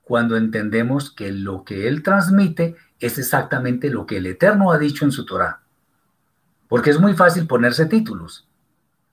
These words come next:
Es muy fácil. Y es muy fácil convencer con la lengua.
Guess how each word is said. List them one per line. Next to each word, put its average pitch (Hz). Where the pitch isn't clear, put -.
Es 120
muy 165
fácil. -
Y 123
es 127
muy 156
fácil 151
convencer 107
con 147
la 117
lengua. 117